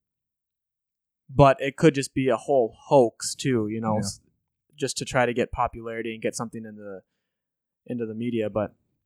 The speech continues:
Speaker 1: it was funny because the, the video that we were watching, they had, like, that radio clip where somebody called in and said they wanted to, they, that they should form an alliance.
Speaker 2: Yeah.
Speaker 1: Like, what is an alliance gonna do?
Speaker 2: Yeah.
Speaker 1: It's, like, one alien, and then they're like,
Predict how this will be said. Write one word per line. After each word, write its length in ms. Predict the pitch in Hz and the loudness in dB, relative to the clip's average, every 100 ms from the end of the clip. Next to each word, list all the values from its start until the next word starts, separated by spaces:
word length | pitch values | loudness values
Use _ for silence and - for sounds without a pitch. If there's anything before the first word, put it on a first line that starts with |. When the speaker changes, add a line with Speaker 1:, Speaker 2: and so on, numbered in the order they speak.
| _ _ - - - | _ _ -20 -20 -4
Speaker 1:
it 100 | 143 | -2
was 160 | 143 - | 0 0
funny 280 | 151 156 | 0 2
because 380 | 127 131 143 120 | 0 0 0 -2
the, 180 | 123 120 | -4 -6
the 80 | 113 | -6
video 240 | 120 135 | -2 0
that 120 | 127 117 | 2 0
we 40 | |
were 120 | 123 | 2
watching, 420 | 117 117 120 120 113 | 4 4 2 -2 -4
they 120 | 113 | -6
had, 220 | 123 110 | -6 -2
like, 160 | 113 - | -4 -2
that 140 | 110 | -2
radio 380 | 107 113 120 120 | -2 -2 0 -2
clip 320 | - 123 127 _ | 0 -2 -2 _
where 120 | 180 | -6
somebody 300 | 120 120 120 | -2 -2 -2
called 280 | 113 117 113 | 0 0 0
in 80 | 117 | -4
and 100 | 117 | -4
said 120 | 117 | -2
they 80 | 117 | -2
wanted 280 | 117 117 113 | -2 -6 -8
to, 220 | 120 101 | -6 -4
they, 140 | 117 110 | -2 -2
that 280 | 127 110 - _ - | 0 -2 -4 _ -12
they 80 | |
should 200 | 131 123 - | -10 -12 -12
form 320 | - 127 123 | -6 -6 -4
an 60 | 113 | -6
alliance. 720 | 110 107 107 117 123 - - _ - | -4 -4 -4 -6 -6 -8 -10 _ 0
Speaker 2:
Yeah. 220 | 107 95 - _ | 2 2 -4 _
Speaker 1:
Like, 140 | 147 139 | -4 2
what 100 | 165 | 4
is 140 | 156 | 4
an 40 | 143 | 4
alliance 420 | 135 135 139 131 | 2 2 0 -2
gonna 200 | 127 110 | -2 0
do? 280 | 107 98 113 - | 0 -2 -4 -8
Speaker 2:
Yeah. 280 | 104 92 95 - _ _ _ | -4 -4 -4 -12 _ _ _
Speaker 1:
It's, 200 | - 123 | -8 -2
like, 120 | 123 117 113 | -2 -2 -6
one 240 | 120 127 | -4 -4
alien, 420 | 92 120 120 104 104 | -4 -8 -6 -8 -8
and 100 | 110 | -10
then 80 | |
they're 80 | 113 | -8
like, 180 | 110 - | -8 -10